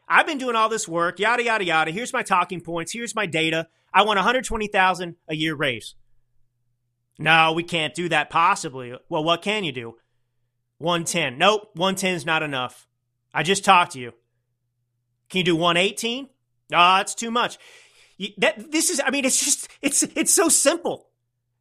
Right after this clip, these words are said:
How do these people not know how to negotiate? And I get they're dealing with the media and everything else, but the media is not gonna change. The media is gonna give the, the expected talking points. They're gonna attack them no matter what.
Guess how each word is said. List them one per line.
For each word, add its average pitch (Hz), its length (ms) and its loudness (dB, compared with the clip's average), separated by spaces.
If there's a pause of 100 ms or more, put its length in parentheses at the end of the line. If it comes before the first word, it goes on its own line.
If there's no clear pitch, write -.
(180)
How 269 160 6
do 370 60 2
these 339 160 -4
people 330 200 0
not 277 160 0
know 277 140 0
how 269 140 0
to 254 80 -4
negotiate? 240 640 -4
And 196 100 0
I 311 80 2
get 302 200 -6
they're 220 100 -6
dealing 190 240 -4
with 170 80 -10
the 147 80 -6
media 175 240 -4
and 165 80 -2
everything 160 240 -6
else, 262 120 0
but 190 120 -10
the 190 40 -6
media 294 260 -6
is - 100 -6
not 190 160 0
gonna 151 160 -10
change. 285 380 -6
The 175 60 -8
media 302 220 -4
is 240 100 -2
gonna 185 220 -4 (480)
give 254 160 0
the, 208 240 2
the 220 240 -6
expected 339 640 0
talking 180 360 4
points. 147 300 -8
They're 247 100 0
gonna 285 180 -2
attack 247 340 0
them 226 120 -2
no 226 140 0
matter 220 300 0
what. 311 340 2